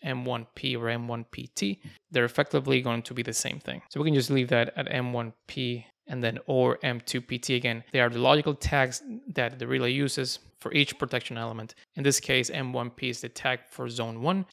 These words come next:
and M two P is the tag for zone two. So now we program our trip logic,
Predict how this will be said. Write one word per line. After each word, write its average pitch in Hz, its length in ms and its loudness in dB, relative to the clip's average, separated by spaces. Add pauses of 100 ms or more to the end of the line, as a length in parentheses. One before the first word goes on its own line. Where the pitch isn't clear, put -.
(120)
and 131 140 2
M 123 80 2
two 123 180 -2
P 151 160 0
is 143 140 -2
the 135 80 -8
tag 123 480 0 (200)
for 123 220 -6
zone 113 320 -2
two. - 180 -10 (120)
So - 180 -8
now 147 140 4
we 156 80 4
program 143 400 -2
our 127 140 -2
trip - 260 -6
logic, 127 420 0